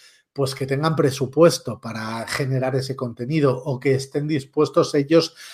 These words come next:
a hacerlo o que sea una empresa que lance novedades o que hay diferentes factores que influyen, no solo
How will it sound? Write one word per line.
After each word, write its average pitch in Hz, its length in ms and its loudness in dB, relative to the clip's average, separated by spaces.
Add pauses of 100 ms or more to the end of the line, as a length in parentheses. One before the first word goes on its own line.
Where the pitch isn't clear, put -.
(140)
a 127 160 -2
hacerlo 143 640 4
o 160 280 8
que 139 440 6
sea 147 240 0
una 156 160 0
empresa 147 400 -2
que 131 280 0 (300)
lance 160 540 6
novedades 139 880 4
o 135 100 -2
que 131 340 -4 (320)
hay 151 220 0
diferentes 139 480 0
factores 143 500 0
que 123 120 -8
influyen, 127 500 2
no 131 140 2
solo 143 500 2